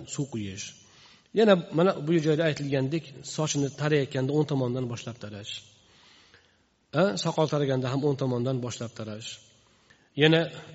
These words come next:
poyafzal kiyganda o'ng oyoq bilan kiyish. Va Tahorat olganda, albatta, o'ng qo'l oldin, keyin chap qo'lni yuvish, o'ng oyoqni oldin, keyin chap qo'l, oyoqni yuvish. Mana shu hamma, hammasida Rasul Akram alayhissalom o'ng tomondan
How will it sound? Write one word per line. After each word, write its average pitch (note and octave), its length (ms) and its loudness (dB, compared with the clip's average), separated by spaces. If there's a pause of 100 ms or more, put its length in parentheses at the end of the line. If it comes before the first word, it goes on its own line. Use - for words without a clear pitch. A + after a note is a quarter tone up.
(440)
poyafzal D#3 420 4
kiyganda C#3+ 320 0
o'ng D3+ 160 0
oyoq C3 240 0
bilan B2+ 240 -2
kiyish. A2 340 -8 (840)
Va D3+ 180 4 (1040)
Tahorat D#3 320 4
olganda, D3 360 2
albatta, D3 340 -2
o'ng D3+ 180 2
qo'l D3 240 -2
oldin, C3 340 -4
keyin C3+ 140 -4
chap B2+ 240 -10
qo'lni B2+ 240 -4
yuvish, C3 240 -4
o'ng D3+ 160 -2
oyoqni C3 340 -2
oldin, C3 180 -4 (280)
keyin C3 240 -2
chap B2+ 160 -10
qo'l, B2+ 140 -10 (180)
oyoqni A#2+ 300 -6
yuvish. C3 180 -8 (400)
Mana G#3 200 8
shu F#3+ 120 2
hamma, A#3 320 6
hammasida D#3+ 440 6 (360)
Rasul D3 240 -4
Akram D3+ 220 -4
alayhissalom C3 420 -8 (340)
o'ng D3+ 140 6
tomondan B2 460 -2